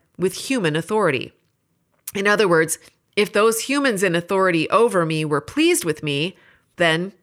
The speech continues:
God was pleased with me. But if those in authority over me were displeased with me,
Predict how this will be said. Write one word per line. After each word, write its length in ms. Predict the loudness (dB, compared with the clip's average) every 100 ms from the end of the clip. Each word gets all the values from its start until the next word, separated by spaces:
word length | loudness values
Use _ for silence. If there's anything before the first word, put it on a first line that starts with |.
| _
God 260 | 0 2 2
was 160 | -2 -4
pleased 300 | -8 -8 -10
with 140 | -12
me. 260 | -14 -16 -20 _ _ _ _ -10
But 320 | 0 0 2
if 180 | 2 2
those 280 | 2 4 2
in 120 | -2
authority 480 | 0 0 2 0 0
over 320 | 0 0 -2
me 160 | -2
were 160 | -2 -2
displeased 720 | -4 -2 0 -2 -4 -4 -2
with 180 | -4 -4
me, 340 | -4 -4 -6